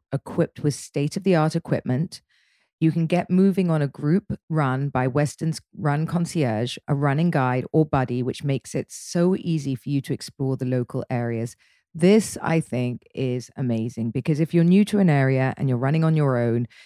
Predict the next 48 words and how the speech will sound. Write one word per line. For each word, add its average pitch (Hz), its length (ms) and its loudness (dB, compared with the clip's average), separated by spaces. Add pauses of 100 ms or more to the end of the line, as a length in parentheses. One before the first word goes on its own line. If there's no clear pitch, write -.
(140)
it's - 100 -8
easy 147 180 -2
to - 100 -12
get 175 200 2
lost 139 340 2
or - 160 0
end 139 140 0
up 151 140 0
in 156 80 -2
the 147 80 -2
wrong 139 260 -2
place 139 640 -2
or, 123 380 -2 (420)
you 156 80 2
know, 131 260 2
it's - 200 -4
scary. 156 580 4
So 170 300 2
to 180 100 0
have 165 240 -2
a 214 60 4
running 185 420 4
buddy 117 460 -2
and 143 100 0
a 139 60 0
run 147 280 0
concierge, 131 680 -2
I 139 100 0
think, 131 360 -2
is 120 480 -2
so 175 400 2
clever. 107 560 -2
Run 185 200 0
like 175 200 0
a 175 40 0
local. 175 440 0
There'll 135 140 -4
be 147 120 -4
three 175 500 2
and 160 240 0
five 160 440 0
mile 139 320 0
scenic 156 420 -2
run 143 300 -2
maps, - 340 -6
which - 220 -8
make 156 240 0
it - 80 -12